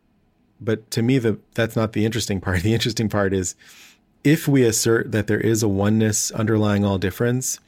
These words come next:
what does that do to our politics? And what does that do to things like conflict and dialogue? And how do we find a way of creating a world in which there's a, there's a sense of unity and a, and a sense of connection, and it's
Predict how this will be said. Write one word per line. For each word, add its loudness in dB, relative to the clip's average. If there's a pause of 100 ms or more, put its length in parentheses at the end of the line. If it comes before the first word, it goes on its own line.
(260)
what 0
does 2
that 0
do 2
to 4
our 0
politics? -4 (400)
And 0
what 4
does 2
that 0
do 2
to 0
things -2
like -4
conflict -4 (460)
and -4
dialogue? 0 (720)
And -2
how -2
do 2
we 2
find -2
a 2
way 2
of -2
creating 0 (520)
a -2
world 2
in 0
which -2 (1400)
there's 0
a, -12
there's -2
a -2
sense 0
of -2
unity 2
and -2
a, -8
and -6
a -6
sense -2
of -4
connection, -4
and -4
it's -8